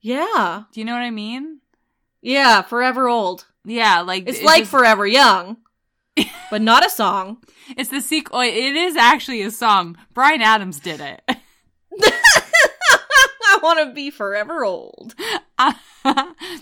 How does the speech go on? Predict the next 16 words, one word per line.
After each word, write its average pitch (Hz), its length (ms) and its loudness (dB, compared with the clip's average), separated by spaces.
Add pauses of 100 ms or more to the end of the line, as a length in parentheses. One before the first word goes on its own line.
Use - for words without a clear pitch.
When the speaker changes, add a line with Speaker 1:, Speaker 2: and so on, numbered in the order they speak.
(400)
Speaker 2:
And 220 120 -4
he's 220 180 -8
singing 240 420 -8
it 233 320 -4
about, 196 800 -4
um, 170 840 -2 (220)
Scott 190 420 -2
Wilson 160 840 -14
because 165 460 -12
Scott 190 340 -4
Wilson 170 720 -12
plays 254 420 -8
this, - 360 -14 (280)
uh, 156 300 -4 (360)
preacher 170 340 -12
Orson. 151 680 -16